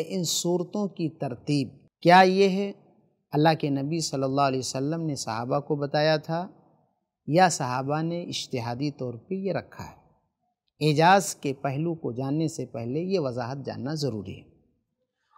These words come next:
अगर हम अहादीस का मुताला करते हैं तो ऐसी सूरत में हमें ये मालूम होता है कि आयतें अल्लाह के नबी सल्लल्लाहु अलैहि वसल्लम ने बाकायदा लिखवाते वक्त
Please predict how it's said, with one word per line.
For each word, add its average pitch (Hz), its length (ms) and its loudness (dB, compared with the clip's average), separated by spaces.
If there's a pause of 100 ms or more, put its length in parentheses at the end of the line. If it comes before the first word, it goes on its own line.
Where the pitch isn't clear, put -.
अगर 190 260 8
हम 190 220 2 (460)
अहादीस 151 540 0
का 160 160 0
मुताला 139 420 0
करते 123 360 -4
हैं 104 280 -6 (1000)
तो 123 80 -2
ऐसी 143 280 -2
सूरत 156 420 -2
में 147 120 -2
हमें 139 220 -4
ये 135 160 -2
मालूम 143 380 0
होता 120 360 -4
है 107 160 -12 (340)
कि - 240 -10
आयतें 165 640 4 (180)
अल्लाह 143 260 2
के 139 180 -6
नबी 135 280 -2
सल्लल्लाहु 123 440 -2
अलैहि 120 120 -4
वसल्लम 123 440 -4
ने 160 240 -4 (100)
बाकायदा 117 720 -6 (600)
लिखवाते 139 680 0
वक्त 139 240 -4